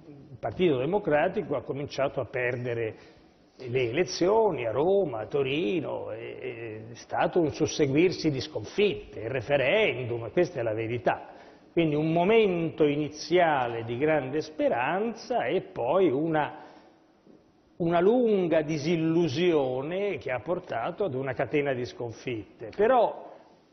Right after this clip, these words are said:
ehm, c'è qualcosa di, eh, profondamente diverso. Noi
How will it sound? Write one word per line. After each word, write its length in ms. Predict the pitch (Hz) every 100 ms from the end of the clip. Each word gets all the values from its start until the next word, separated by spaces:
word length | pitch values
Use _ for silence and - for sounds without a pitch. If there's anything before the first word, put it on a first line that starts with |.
| _ _ -
ehm, 560 | 165 156 151 139 135 - - - _ _ _ _ _ _ _ _ _ _ _ _ _ _
c'è 240 | - 220
qualcosa 760 | - 214 208 233 240 214 196 180
di, 480 | 143 165 170 165 165
eh, 560 | 160 151 147 143 143 135 - - - _
profondamente 840 | - 190 - 208 202 185 202 160 151
diverso. 760 | 104 92 82 78 - - - - _ _ _ - - _ _ _ _ _ _
Noi 640 | - 170 233 240 226 262 -